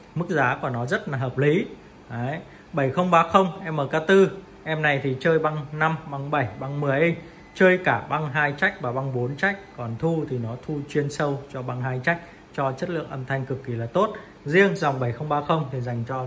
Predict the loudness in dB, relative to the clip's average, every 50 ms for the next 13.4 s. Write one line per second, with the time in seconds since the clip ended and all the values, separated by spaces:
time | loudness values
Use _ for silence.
0 | -8 -8 -6 -4 -2 -4 -2 -2 0 0 2 0 0 -2 -2 -4 -4 -2 -4 -4
1 | -6 -6 -6 -8 -8 -6 -6 -4 0 0 0 0 0 -4 -10 -16 -20 -20 -20 -20
2 | -20 -12 -8 -6 -4 -4 -4 -4 -6 -10 -14 -18 -20 -20 -2 2 4 4 6 4
3 | 2 2 0 0 0 -2 -2 -2 -2 0 2 2 4 2 2 2 2 2 2 2
4 | 0 -6 -6 -4 -2 0 0 0 0 0 0 -2 -2 -4 -4 -6 -6 -6 -4 -2
5 | -2 -2 -2 -2 -2 -2 0 2 4 4 4 4 2 0 -4 -6 -6 -4 -6 -6
6 | -2 0 0 2 0 0 -4 -6 -6 -6 -4 -4 -4 0 2 2 2 2 0 -2
7 | -4 -6 -6 -8 -10 -16 -20 -20 -16 -8 -4 -2 -2 -2 -2 -4 -8 -10 -14 -12
8 | -8 -6 -2 0 0 0 0 0 -2 0 2 4 4 4 4 2 2 0 -2 -2
9 | -4 -6 -8 -8 -8 -8 -6 -2 -2 -2 -2 -2 -4 -6 -6 -8 -8 -4 0 2
10 | 2 4 2 2 2 0 0 -2 -4 -8 -10 -8 -8 -8 -8 -10 -14 -20 -20 -20
11 | -20 -20 -8 -2 0 2 2 4 4 2 2 0 -2 -8 -8 -6 -6 -4 -2 0
12 | 0 0 0 -2 -4 -4 -4 -4 -6 -8 -8 -6 -4 -2 0 0 0 0 0 0
13 | -2 -2 -2 0 2 0 0 0